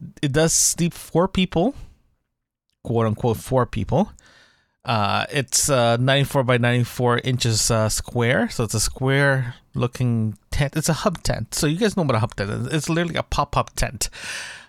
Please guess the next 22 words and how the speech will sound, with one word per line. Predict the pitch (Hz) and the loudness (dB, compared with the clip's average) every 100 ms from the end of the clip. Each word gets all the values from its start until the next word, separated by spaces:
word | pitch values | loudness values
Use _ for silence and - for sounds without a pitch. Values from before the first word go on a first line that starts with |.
| - | -4
Um, | 143 131 127 117 - _ _ _ _ _ _ _ _ _ _ | 0 2 0 -2 -8 _ _ _ _ _ _ _ _ _ _
it, | 160 160 107 131 - | -2 -2 0 -2 0
it | 160 | 0
does, | 135 165 151 - | 4 4 2 0
it, | 156 147 - _ | -2 -2 -14 _
it | 160 | 2
has | 151 120 160 156 | 2 4 2 2
sixty-one | - 151 - 147 151 147 | 0 -2 -2 0 0 0
square | - - 127 | -2 0 0
feet, | 123 - - 147 233 - - - - - _ _ - | 0 -4 -6 -4 -4 -6 -8 -16 -20 -20 _ _ -6
squ-, | - 143 156 - | -4 -2 -2 2
uh, | 139 131 123 | 4 6 4
s-, | 117 - - | 2 -2 -2
uh, | 123 107 95 - _ _ _ _ - | 0 0 -2 -10 _ _ _ _ -12
floor | - 143 | 0 2
space. | 135 - 165 | 2 2 2
So | - | 2
it's | 165 - | -2 -2
pretty | - 185 | 0 0
big. | 107 123 113 95 - - - - | 2 2 0 -2 -12 -16 -10 0
Um, | 139 131 135 - - | 2 2 0 -4 -2
but | 139 143 156 | 0 4 2